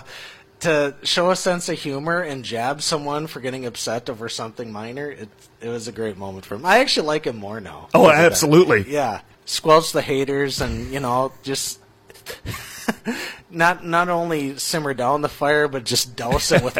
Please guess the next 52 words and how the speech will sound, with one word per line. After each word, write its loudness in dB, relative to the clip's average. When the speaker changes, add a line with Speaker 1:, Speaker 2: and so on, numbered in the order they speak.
Speaker 1:
water 4
and 2
get -2
them -2
to -6
go 0
away. -2
That, -4
that's 0
the 0
Christian -2
Yelich 0
method, -10
and -6
I -2
hope 0
more -2
athletes -6
do -6
that -2
if -10
they -10
get -14
trolled -8
on -8
Twitter. -8
Just -10
be -6
like, -8
"Okay, -8
I'll -2
get -6
back -4
at -6
you -8
with -8
a -10
walk-up -6
song," -8
or -12
do -4
something -2
during -2
the -6
game -8
that -14
mocks -10
them. -18
I -14
think -14
that's -12
great. -14